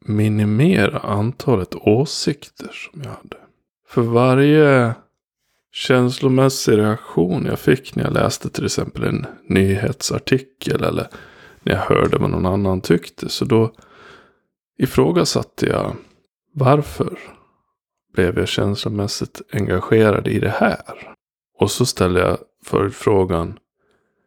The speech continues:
borde jag bli känslomässigt engagerad? Går man hela linjen ut så kan man ifrågasätta, borde jag överhuvudtaget ha en åsikt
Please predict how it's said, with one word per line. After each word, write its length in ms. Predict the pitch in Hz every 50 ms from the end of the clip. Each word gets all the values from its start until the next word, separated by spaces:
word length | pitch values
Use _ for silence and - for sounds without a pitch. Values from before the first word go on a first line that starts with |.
| _ _ _ -
borde 360 | 107 104 107 123 143 214 233
jag 180 | 254 - -
bli 300 | - - - - - - - - _ _ _ _ _ _ _ _ _
känslomässigt 840 | - - - 95 92 92 - - - - - - - - - - -
engagerad? 680 | - 113 127 135 135 - - 185 180 - - - - _ _ _ _ - _ _ _ _ _ _ _ _ _ _ _
Går 180 | - 104 104
man 360 | 104 107 104 104 101 101 98 87 - _ _ _ _ _ _ -
hela 520 | - - 110 107 107 104 101 101 - - - _ _ _ _ _
linjen 540 | - 101 101 107 113 117 110 107 101 98 101
ut 300 | 113 143 190 202 - -
så 140 | - - 104
kan 200 | - - 101 98
man 140 | 98 95 98
ifrågasätta, 800 | 92 - - 92 98 101 104 101 - - - - - - 92 - - _ _ _ -
borde 280 | 120 107 107 120 113 104
jag 120 | 101 95
överhuvudtaget 1160 | 95 - - 104 - - 101 98 95 107 - - - - - 170 147 131 107 107 135 139 -
ha 220 | - - - 107 98
en 100 | 98 -
åsikt 760 | - - 110 120 151 - - - - 220 208 - - _ -